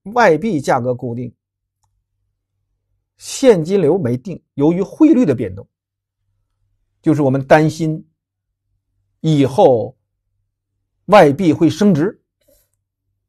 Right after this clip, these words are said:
虽然外币的金额固定，但折算记账本位币不定。那你最终不还是相当于按人民币进行付的话，多付现金吗？他就这样一种担心。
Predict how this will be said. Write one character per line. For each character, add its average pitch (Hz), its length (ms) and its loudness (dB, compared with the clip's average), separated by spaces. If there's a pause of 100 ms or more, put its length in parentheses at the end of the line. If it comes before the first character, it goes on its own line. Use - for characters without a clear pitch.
(200)
虽 175 200 2
然 156 280 2
外 165 240 4
币 190 240 -2
的 127 120 -4
金 147 220 -6
额 143 80 -2
固 160 180 -2
定， 185 240 -6
但 127 220 -4
折 135 160 -4
算 131 340 -6 (280)
记 165 180 -4
账 135 180 0
本 113 140 -6
位 127 100 -6
币 160 140 -6
不 - 180 -6
定。 294 280 -4 (2250)
那 262 100 2
你 240 100 4
最 220 140 -2
终 220 140 0
不 214 60 -8
还 196 140 0
是 196 80 -2
相 196 160 -4
当 196 160 -4
于 196 120 -10 (240)
按 175 220 4
人 160 140 2
民 202 180 0
币 202 160 -4
进 170 140 -8
行 185 100 -6
付 180 160 -2
的 160 100 2
话， 151 120 -2
多 175 180 -4
付 170 80 -8
现 156 220 -8
金 170 140 -10
吗？ 214 80 -18 (1040)
他 - 120 -4
就 277 120 -2
这 240 80 0
样 190 120 -2
一 160 40 -6
种 135 100 -8
担 135 180 -4
心。 156 220 -20